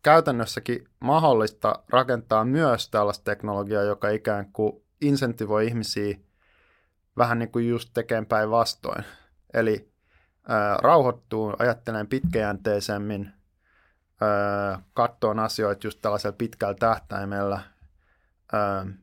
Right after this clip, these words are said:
ja niinku välttämään sellaisia asioita, mitkä tunnetusti johtaa johonkin tällaiseen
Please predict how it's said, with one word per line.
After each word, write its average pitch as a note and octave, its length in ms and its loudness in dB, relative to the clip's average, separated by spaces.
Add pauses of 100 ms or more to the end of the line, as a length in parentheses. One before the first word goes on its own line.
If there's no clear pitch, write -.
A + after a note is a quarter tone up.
(220)
ja A2+ 80 0
niinku A#2 260 -4
välttämään B2 560 4
sellaisia G#2+ 560 0
asioita, G#2 460 0
mitkä G#2 280 -6 (100)
tunnetusti G#2+ 960 0 (240)
johtaa A2+ 520 4
johonkin G2+ 440 -4
tällaiseen G#2 520 0